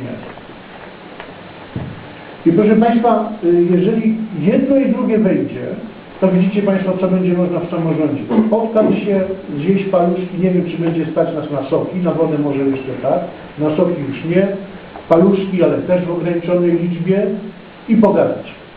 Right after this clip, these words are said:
I taka będzie rola samorządu. Natomiast, y, dalej rząd będzie dawał podwyżki, prawda, w sferze budżetowej, jak dla nauczycieli, za które my będziemy musieli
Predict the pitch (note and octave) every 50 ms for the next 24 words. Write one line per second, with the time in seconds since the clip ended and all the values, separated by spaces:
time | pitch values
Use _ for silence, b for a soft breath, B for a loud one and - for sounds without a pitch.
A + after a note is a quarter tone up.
0 | - - - - - - - - - - - - - E3+ D#3 D3+ D3+ G3 F#3+ G3
1 | F#3 F3+ E3+ E3+ E3+ E3+ F3 E3+ E3+ E3 - - D3+ C#3+ C#3 C#3 B2+ B2 - A2
2 | A2 - - - - - - - - - - - - - - - - - - -
3 | F#3 B3 C4 B3+ B3 B3 B3 A#3+ A#3 A3 G#3+ A3 A3+ - - - F#3+ F3+ F3+ F3
4 | F3 E3+ E3 D#3+ - - - - - - - D3 C#3+ C#3 - G3+ A#3 A#3 G#3+ F#3
5 | - F#3 G3+ G#3 G3+ - - F#3+ F#3 F3+ F#3 F3 F#3 F3+ F#3 F3+ F3+ F3 E3+ D#3
6 | C#3+ E3 D#3+ D#3 - - - - - - - - - D3 B2+ B2 C3 D3+ F#3+ G#3
7 | A3+ A3+ - - - G3 F#3 F3+ D#3+ D#3+ D#3 D3+ C#3+ D3 D3+ D3+ D#3 G#3 F#3+ F3+
8 | F3 - - D#3 E3+ F3 F3 F3 E3+ F#3 F#3 - - A3 G#3 F#3+ F3 F#3 F3+ F#3
9 | F#3+ F3 E3+ F#3+ G#3+ G3+ F#3+ F3+ F#3 F3 E3 E3 D#3 D3 - D3+ D3